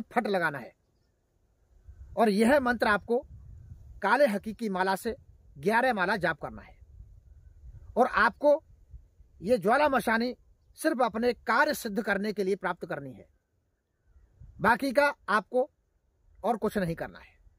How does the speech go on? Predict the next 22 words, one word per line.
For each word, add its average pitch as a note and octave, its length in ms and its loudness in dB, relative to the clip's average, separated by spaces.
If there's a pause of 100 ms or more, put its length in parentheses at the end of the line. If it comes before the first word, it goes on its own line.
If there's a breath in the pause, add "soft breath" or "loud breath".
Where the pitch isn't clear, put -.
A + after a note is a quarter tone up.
(1500)
अब C4+ 100 6
आपका C4 300 4
कोई A#3+ 240 2
भी B3 120 -4
कार्य A3+ 220 2
हो, A3 200 -4 (1000)
चाहे G#3+ 200 2
आपका G#3 260 0
कोर्ट A#3 260 0
कचहरी G3 360 0
का G#3+ 120 -2
मामला G#3+ 260 0
हो, G#3 220 -2 (760)
चाहे A#3 180 2
दुश्मनों G#3 460 -4
का A3+ 120 0
मामला G#3+ 280 0
हो, G#3+ 240 -2 (1160)
या A3+ 180 4
आपकी G#3+ 340 0
गरीबी G#3 360 0
से B3 280 0